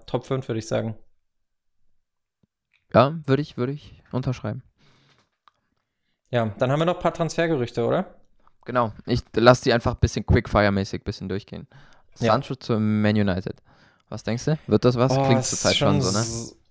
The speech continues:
Speaker 1: ja, aber es ist schon wieder so lang und angeblich kann sich Man U das nicht leisten und hat jetzt angeboten, dass sie, si-, ich glaube, siebzig Millionen upfront zahlen, dann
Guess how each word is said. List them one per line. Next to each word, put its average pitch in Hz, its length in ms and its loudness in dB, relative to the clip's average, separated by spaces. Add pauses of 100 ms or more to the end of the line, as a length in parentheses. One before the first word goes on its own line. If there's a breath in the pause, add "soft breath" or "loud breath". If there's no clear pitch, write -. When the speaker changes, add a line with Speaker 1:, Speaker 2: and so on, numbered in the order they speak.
Speaker 1:
ja, 127 180 0
aber 135 100 0
es 131 140 -4
ist - 120 -4
schon 131 280 -2
wieder 127 160 0
so 120 140 -2
lang 123 340 0
und 120 400 -6
angeblich 127 420 -2
kann 127 160 -2
sich 123 160 -4
Man 131 180 0
U 127 40 0
das 120 160 -2
nicht 120 120 -6
leisten 127 640 -2
und 117 300 -6
hat 120 140 0
jetzt 113 120 -6
angeboten, 117 460 -2
dass 113 140 -6
sie, 113 60 -6
si-, 113 200 -4
ich - 140 -14
glaube, 123 180 0
siebzig 135 380 -6
Millionen 127 320 -4
upfront 135 520 -4
zahlen, 143 500 -4
dann 117 360 -2